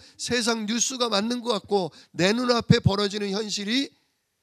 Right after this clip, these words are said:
진실인 것 같잖아요. 그게 죄예요. 말씀보다 눈앞에 또 귀에 들리는 말이 더 우선시된다. 그게 죄예요.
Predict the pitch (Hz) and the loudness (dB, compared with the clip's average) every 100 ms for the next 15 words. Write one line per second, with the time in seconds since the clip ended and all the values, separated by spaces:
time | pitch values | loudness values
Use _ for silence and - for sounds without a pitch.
0 | _ _ _ _ _ _ _ - 135 143 | _ _ _ _ _ _ _ -8 -4 -4
1 | 143 160 151 135 - 123 110 - - - | -2 -2 -2 -6 -8 -10 -10 -12 -16 -18
2 | - - - _ _ _ _ _ _ 135 | -20 -20 -20 _ _ _ _ _ _ -4
3 | 139 196 - 131 131 151 120 - _ _ | -2 -2 0 0 0 -2 -4 -10 _ _
4 | _ - - _ _ _ _ - 147 165 | _ -20 -20 _ _ _ _ -2 0 0
5 | 214 202 190 196 160 - _ - 143 185 | -2 -2 2 2 2 -6 _ -8 0 2
6 | 190 190 196 156 - _ _ _ _ 208 | 4 2 0 -2 -10 _ _ _ _ 2
7 | 175 - 202 202 190 190 185 170 170 202 | 2 -2 -2 -2 -2 -6 -6 -2 -2 0
8 | 185 - _ _ - 156 185 165 180 196 | -4 -6 _ _ -4 0 2 2 2 0
9 | 185 190 170 160 160 - _ - 131 170 | 0 -4 -6 -4 -6 -6 _ -12 -8 -6
10 | - 120 117 123 | -6 -8 -8 -12